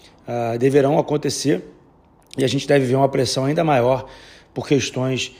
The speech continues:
ah, de produtos que é, que vêm da China, tá? Isso abre uma oportunidade pra países como o Brasil de uma reorganização da cadeia global de suprimentos. Olhando aqui pra Europa,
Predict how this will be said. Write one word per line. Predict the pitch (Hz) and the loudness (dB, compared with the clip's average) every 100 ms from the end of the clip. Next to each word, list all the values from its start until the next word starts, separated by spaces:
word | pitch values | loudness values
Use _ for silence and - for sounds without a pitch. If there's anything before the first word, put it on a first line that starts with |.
| - - | -20 -8
ah, | 135 127 127 123 123 120 | -4 0 0 0 0 -2
de | 117 | -4
produtos | - 139 135 143 - - - | 0 2 2 0 -4 -14 -8
que | 135 | 0
é, | 131 - | 0 0
que | 135 | -2
vêm | 110 123 143 143 | 0 0 -2 -2
da | 143 | 0
China, | - 135 131 104 | 2 2 0 -2
tá? | - - | -6 -4
Isso | 123 - 120 | -4 -2 0
abre | 131 131 | 2 2
uma | 131 | 2
oportunidade | 135 135 117 139 135 113 123 127 - - - - | 2 2 -4 -2 -2 0 -2 -2 -8 -20 -20 -10
pra | 127 120 | -4 2
países | 120 123 117 | 2 2 -2
como | - 135 | -2 -2
o | |
Brasil | 135 151 123 95 131 127 - - - _ | 4 4 4 2 0 -2 -12 -20 -20 _
de | 123 | -4
uma | 127 120 | -2 0
reorganização | 98 139 143 143 131 131 - 127 131 127 - - - | 4 6 6 2 0 -2 0 -2 -4 -6 -16 -20 -6
da | 120 | -2
cadeia | 131 120 131 | 0 0 0
global | 127 147 123 131 135 | 2 2 2 -2 -2
de | |
suprimentos. | 135 131 160 127 107 - - - - - - | -6 -2 -2 -2 -4 -14 -18 -20 -20 -10 0
Olhando | 139 156 | 2 2
aqui | 151 | 0
pra | 151 156 | 4 6
Europa, | 156 143 180 - 117 | 6 6 4 2 -6